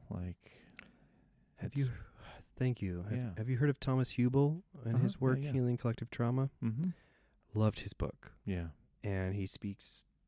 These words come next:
Speaker 2: eloquently to, you know, he does those collective trauma integration process groups in
Speaker 1: Mm-hmm.
Speaker 2: Germany and in America around racism and around Nazi history. And,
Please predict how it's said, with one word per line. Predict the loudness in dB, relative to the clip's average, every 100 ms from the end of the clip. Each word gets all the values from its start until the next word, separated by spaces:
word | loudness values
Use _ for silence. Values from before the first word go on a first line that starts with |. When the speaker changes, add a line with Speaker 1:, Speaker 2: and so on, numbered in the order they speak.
| _ _ _ _ -4
Speaker 2:
eloquently | 0 0 -2 -6 -6 -10 -10
to, | -8 -8 -6 -6 -10 -12 _ _ _ _ _ _ _ _ _ _ _ _ _ _ _ _ -20 _ _ _ _ _ _ _ _
you | -8
know, | -6
he | -4
does | -2 -2 -4 -8
those | -6 -4 -4 -6 -14 _ _ _ _ _ _ _ _ -16
collective | -8 -6 -2 -2 -4
trauma | -4 -2
integration | -2 -2 0 0 -2
process | -2 -2 -2 -4
groups | -4 -6 -6 -6
in | -4
Speaker 1:
Mm-hmm. | -2
Speaker 2:
Germany | 0 0 0 0
and | -2
in | -2
America | -4 -4 -4 -4 -2
around | -2 -2
racism | -4 -6 -6 -6 -4
and | -4
around | -6 -6
Nazi | -8 -8 -10 -10 -8
history. | -8 -6 -4 -2 0
And, | -2